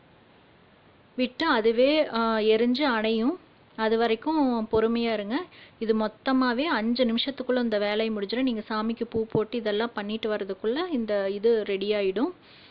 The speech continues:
பார்த்தீங்கன்னா, தணல் அவ்வளோதான், நம்மளுக்கு ரெடி ஆயிடுச்சு ஈஸியா. இதுல பார்த்தீங்கன்னா, நீங்க வந்து இந்த க-, கருப்பு குங்குலியம், வெண்குங்குலியம் ரெண்டையுமே ஆனா தனித்தனியா வச்சுக்குங்க. இந்த மாதிரி போட்டுட்டு,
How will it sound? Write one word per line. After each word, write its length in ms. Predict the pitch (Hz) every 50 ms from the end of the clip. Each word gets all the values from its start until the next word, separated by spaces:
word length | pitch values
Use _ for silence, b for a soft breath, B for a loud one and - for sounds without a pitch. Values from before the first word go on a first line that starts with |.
| B B B B B B B - -
பார்த்தீங்கன்னா, 440 | 226 220 220 233 226 220 226 240 302 359 -
தணல் 280 | - 226 220 220 233
அவ்வளோதான், 440 | 233 226 196 208 214 208 208 262 269
நம்மளுக்கு 260 | 254 220 214 208 -
ரெடி 240 | 196 202 196 208 220
ஆயிடுச்சு 320 | 220 208 202 185 190 - -
ஈஸியா. 720 | 277 302 269 220 220 226 - - 233 214 202 208 269 359 349 - - _ - _ _ - - - _ - - _ _ - - _ -
இதுல 260 | 233 233 226 240 240 240
பார்த்தீங்கன்னா, 460 | - 214 208 - 220 208 208 214 254 339 370 349 - B B B B B B
நீங்க 200 | 240 233 226 226
வந்து 200 | 220 220 226 277
இந்த 320 | 311 294 - - - - - - - -
க-, 240 | - 233 220 220
கருப்பு 360 | 214 233 233 240 240 - 277 269
குங்குலியம், 520 | 254 233 226 233 233 233 254 320 370 339
வெண்குங்குலியம் 600 | 247 220 214 214 - 233 220 220 220 214 208 202
ரெண்டையுமே 500 | 202 214 220 226 233 240 240 226 247 339
ஆனா 200 | 359 254 233 254
தனித்தனியா 760 | 262 - 233 208 220 226 - 233 226 226 240 247 233 208 196
வச்சுக்குங்க. 400 | - - - - 202 202 202 226 311 381 - - - B B B B B B
இந்த 160 | B 240 247 240
மாதிரி 300 | 240 240 247 285 302 - -
போட்டுட்டு, 560 | 240 220 226 226 - 226 214 - - 240 311